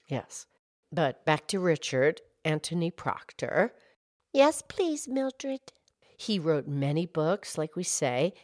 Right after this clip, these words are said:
In eighteen seventy, he wrote a book titled Other Worlds, than ours. Other worlds than ours?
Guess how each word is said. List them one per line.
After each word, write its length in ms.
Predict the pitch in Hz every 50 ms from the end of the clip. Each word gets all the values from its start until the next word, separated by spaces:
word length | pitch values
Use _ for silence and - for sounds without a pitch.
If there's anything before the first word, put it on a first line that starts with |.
| - - - - - - -
In 180 | 156 156 156 -
eighteen 480 | - 143 156 180 - - 254 262 262 254
seventy, 800 | - - - 180 170 190 202 220 208 185 165 156 147 139 135 - _ _ - - - _
he 180 | - - 196 190
wrote 220 | 185 190 185 170
a 20 | 165
book 380 | - - 170 170 170 165 - _
titled 480 | - - 175 165 156 160 151 147 143 - - - - - _ _ -
Other 320 | 147 156 147 185 196 196
Worlds, 920 | 180 160 160 160 160 165 170 175 175 170 180 180 165 160 - - - - - - _ _ _ _ _ - -
than 200 | 147 143 139 - -
ours. 1080 | 135 135 131 131 135 139 135 127 123 117 117 113 127 147 - - - - - - - - _ _ _ _ _ _ _ _ _ _ _ _ _ _ _ _ _ _ _ _ _
Other 460 | - 202 226 269 330 381 440 453 440 415
worlds 480 | 381 381 415 427 440 453 440 - -
than 300 | - 339 392 427 415 381
ours? 920 | 330 285 311 349 392 415 392 339 294 262 226 226 226 226 226 - - -